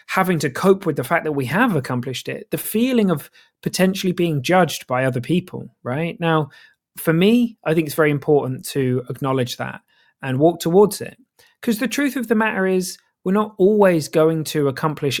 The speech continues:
every single thing that we set out to accomplish, right? Many, so many people that have been incredibly successful by their metric,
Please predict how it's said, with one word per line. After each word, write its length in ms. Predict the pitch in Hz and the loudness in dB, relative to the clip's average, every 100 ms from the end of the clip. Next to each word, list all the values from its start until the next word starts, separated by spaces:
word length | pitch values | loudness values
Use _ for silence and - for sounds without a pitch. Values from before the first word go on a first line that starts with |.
| - | 0
every 340 | 165 151 160 | 0 2 -2
single 320 | 143 156 139 131 | 0 0 0 -2
thing 280 | - 147 | -2 -6
that 100 | 135 | -6
we 140 | - 131 | -6 -6
set 180 | - 131 | -4 -4
out 240 | 131 127 | -4 -6
to 120 | 131 | -6
accomplish, 600 | 120 117 117 113 - - - 135 | -6 -6 -8 -10 -10 -16 -8 0
right? 300 | 143 156 - - - - | 2 2 -2 -20 -16 -4
Many, 760 | 160 202 208 208 196 175 - _ _ - | 2 4 6 6 4 2 -4 _ _ -8
so 360 | - 202 208 | -6 -4 0
many 200 | 208 180 | 2 2
people 280 | 170 165 151 | 2 -2 0
that 120 | 135 | -4
have 120 | 139 127 | -6 -4
been 240 | 143 135 | -2 -2
incredibly 600 | 147 139 185 180 175 175 | -6 -4 0 2 2 0
successful 960 | - - - - 165 - 120 143 185 190 _ _ _ | 0 -6 -6 -4 -4 -4 -8 -6 -8 -10 _ _ _
by 160 | 143 139 | 0 2
their 640 | 131 156 170 170 175 160 - _ - | 2 2 4 6 6 4 -4 _ -8
metric, 680 | 135 139 - 202 233 - _ | -6 -4 -4 -6 -6 -14 _